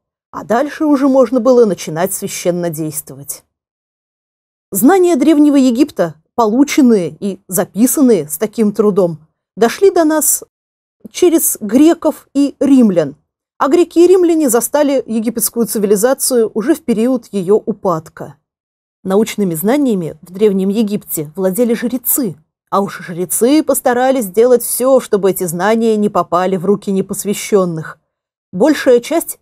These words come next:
передавалась устно. Мы с вами можем только косвенно судить, что раз египтяне сумели построить пирамиды, значит, они прекрасно разбирались в математике и геометрии.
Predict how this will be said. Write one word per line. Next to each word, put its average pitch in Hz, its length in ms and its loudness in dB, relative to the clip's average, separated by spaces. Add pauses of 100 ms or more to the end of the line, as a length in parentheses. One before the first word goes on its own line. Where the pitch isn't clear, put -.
передавалась 233 720 0 (140)
устно. 180 540 -6 (600)
Мы 392 140 4
с - 80 -10
вами 370 160 2
можем 320 300 2
только 302 260 -4
косвенно 220 460 0
судить, 175 460 -4 (140)
что - 200 -2
раз 262 160 0
египтяне 262 520 0
сумели 247 360 2
построить 220 580 2
пирамиды, 233 600 0 (160)
значит, 208 300 -2
они 208 160 2
прекрасно 208 460 -2
разбирались 190 520 0
в 196 60 -6
математике 208 640 -4
и 240 160 -8
геометрии. 190 800 -2